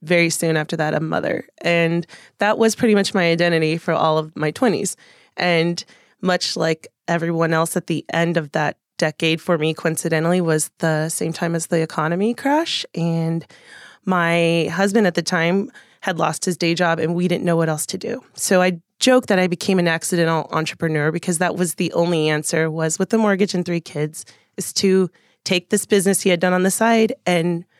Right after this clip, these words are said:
just take it full throttle. So he and I started Mode Effect, which is a WooCommerce WordPress agency, still going today. And, uh, I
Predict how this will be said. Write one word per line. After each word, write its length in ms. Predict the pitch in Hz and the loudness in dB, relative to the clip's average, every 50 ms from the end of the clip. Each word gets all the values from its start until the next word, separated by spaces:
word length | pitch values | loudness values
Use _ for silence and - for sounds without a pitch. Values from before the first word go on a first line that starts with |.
| _ _ _ _ _ _ _ - | _ _ _ _ _ _ _ -2
just 220 | - 190 180 - | 0 0 0 0
take 160 | - 196 170 | -2 -2 -2
it 80 | 175 170 | -2 0
full 140 | - 190 175 | 0 0 0
throttle. 400 | - 190 185 175 156 - - 190 | 2 2 2 2 2 0 -2 -2
So 500 | - - - 180 170 175 170 175 180 190 196 - - _ - | -2 0 2 4 6 6 6 4 2 0 -6 -14 -20 _ -6
he 180 | - 220 202 | 0 2 2
and 100 | 190 185 | 4 4
I 100 | 180 180 | 2 2
started 540 | 185 - - 190 175 175 175 175 175 160 - | 0 0 0 0 2 2 2 2 2 0 -2
Mode 340 | - 175 185 196 214 214 208 | -4 0 2 4 4 4 4
Effect, 380 | - - 160 160 185 - - | 2 0 0 0 -2 -4 -8
which 300 | - 196 175 160 - - | -4 0 0 0 0 0
is 200 | - 160 160 - | 0 0 0 0
a 200 | 165 165 165 165 - - - - - - _ - | 0 0 0 -2 -4 -10 -20 -20 -20 -12 _ 2
WooCommerce 580 | 196 202 - - 202 175 175 175 175 - - - | 2 2 4 2 2 2 2 2 0 0 -2 0
WordPress 480 | 170 170 165 160 - 156 165 - - | 2 2 2 2 0 -4 -4 -2 -2
agency, 460 | - 160 151 170 170 - - 190 185 | -4 -2 -2 -2 -2 0 0 0 0
still 320 | 185 - - - 175 165 170 | 0 -2 0 2 2 2 2
going 280 | 170 165 160 165 170 | 2 2 2 2 0
today. 320 | - - 185 175 156 165 196 - _ _ - - - - - _ _ - | 0 0 0 0 0 0 -2 -4 _ _ -20 -20 -20 -20 -20 _ _ -2
And, 560 | - 185 180 175 175 170 170 170 170 170 - - - - - - _ _ _ _ _ _ - - | 0 0 2 2 2 2 2 0 0 -2 -6 -10 -16 -20 -20 -20 _ _ _ _ _ _ -6 -2
uh, 540 | 196 190 185 180 175 175 175 170 165 165 - - | 0 2 2 2 2 2 2 2 2 0 0 2
I 360 | 156 170 170 170 170 170 180 | 2 2 2 2 0 -2 -4